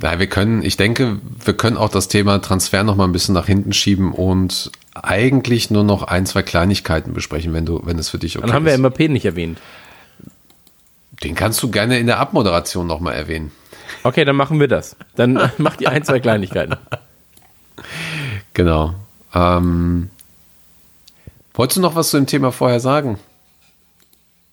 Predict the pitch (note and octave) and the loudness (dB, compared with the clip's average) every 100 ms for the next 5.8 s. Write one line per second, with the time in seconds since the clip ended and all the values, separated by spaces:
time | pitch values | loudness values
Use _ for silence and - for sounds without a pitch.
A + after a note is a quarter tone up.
0 | _ A2+ C3 B2 C3+ B2+ A2+ B2 A2+ D#3 | _ 2 2 4 4 4 2 -2 -2 -4
1 | F#2+ _ _ _ _ _ _ _ _ - | -4 _ _ _ _ _ _ _ _ -8
2 | F#2+ F#3+ A2+ G2+ G#2 G#2 - B2 A#2 C3 | 0 2 2 2 2 0 -4 -2 2 2
3 | E3+ G2 E2+ F2 F#2 G#2+ G2 A2 - G#2+ | 0 -4 -4 -4 -4 -2 -2 -4 -6 -4
4 | A2 A2 G#2 - A#2+ G2+ G2+ - - F3 | -4 -4 -4 -4 -4 -4 -6 -8 -6 -4
5 | D#4 - - - - - - | -2 -4 -8 -8 -6 -6 -6